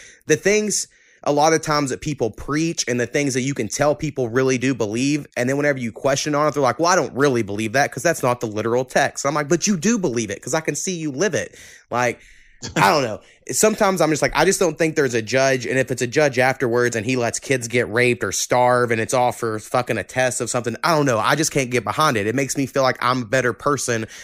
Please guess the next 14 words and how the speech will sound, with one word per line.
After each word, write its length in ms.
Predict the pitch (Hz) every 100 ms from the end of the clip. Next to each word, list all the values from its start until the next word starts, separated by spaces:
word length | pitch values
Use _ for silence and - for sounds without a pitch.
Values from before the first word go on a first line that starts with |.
| - 107
than 200 | 127 120
this 260 | 123 - 62
God 320 | 110 135 147 113
would 160 | 104
be 320 | 110 110 104 - - -
because 280 | 120 127 113
I 240 | 120 143 147
couldn't 240 | - -
allow 300 | 110 127 160 135
that 220 | 120 113
to 80 | 107
happen. 520 | 110 107 110 107 110 - - - -
And 160 | 113 120
then, 380 | 123 120 117